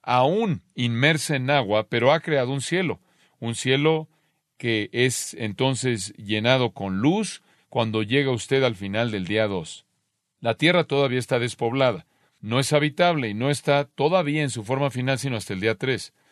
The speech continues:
Antes de que vayamos al día tres, solo quiero meter algo aquí para que usted lo piense. El día en el que Dios creó la expansión, se llevó a cabo este movimiento cataclísmico tremendo de agua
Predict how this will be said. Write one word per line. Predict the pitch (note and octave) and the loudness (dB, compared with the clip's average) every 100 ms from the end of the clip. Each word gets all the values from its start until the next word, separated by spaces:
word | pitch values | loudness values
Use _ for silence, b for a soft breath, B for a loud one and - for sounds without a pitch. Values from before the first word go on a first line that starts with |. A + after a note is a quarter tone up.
| b b | b b
Antes | D#3 F#3 G3 | 0 2 0
de | C#3+ | 0
que | B2 | 0
vayamos | A#2 C3+ D3 C#3+ | 0 2 0 -2
al | A2 | -2
día | B2+ | -2
tres, | B2+ B2 A#2 | -2 -4 0
solo | F3 F#3 | 0 0
quiero | C#3+ D#3 D#3 C#3 b b b b | 0 2 2 2 b b b b
meter | - C3 B2+ G#3+ | -4 -4 2 2
algo | A3 D3+ | 4 2
aquí | A#2+ D3+ D3+ | -2 -4 0
para | C3 A2+ | 0 0
que | G#2+ | -4
usted | G2 B2 | -8 -4
lo | A2+ A#2 | -2 -2
piense. | - B2 G#2+ E2 - _ _ _ _ | -2 -2 -4 -10 -16 _ _ _ _
El | - C3+ B2 | 0 0 2
día | F3 A3 | 2 2
en | A#3 | 2
el | F3 | 2
que | B2+ | 2
Dios | B2 D#3+ | 2 2
creó | - C3 C3 | 2 2 4
la | D#3 | 4
expansión, | D3 - A2 G#2+ - C#3+ C#3+ G2 F#2 _ _ _ - | 2 0 -6 -6 -4 -2 0 -2 -6 _ _ _ -10
se | - C3+ | -2 2
llevó | D3 G#3 | 6 4
a | |
cabo | G3+ G3+ F#3+ | 4 2 2
este | F3+ F3+ | 0 2
movimiento | D3 C3 C#3+ D#3+ D#3+ | 2 2 0 0 0
cataclísmico | D3+ C3 - B2 - D3 F3 D3 D3 A#2+ - A2+ G#2 _ - | 2 2 2 -4 -2 0 0 0 -2 -4 -2 0 0 _ 0
tremendo | C3+ C3 C3 D#3 G#3 D#3+ A2+ G#2 | 4 4 4 2 4 4 2 0
de | G#2 | 2
agua | G2+ G2 G2+ C#3 | 2 2 2 2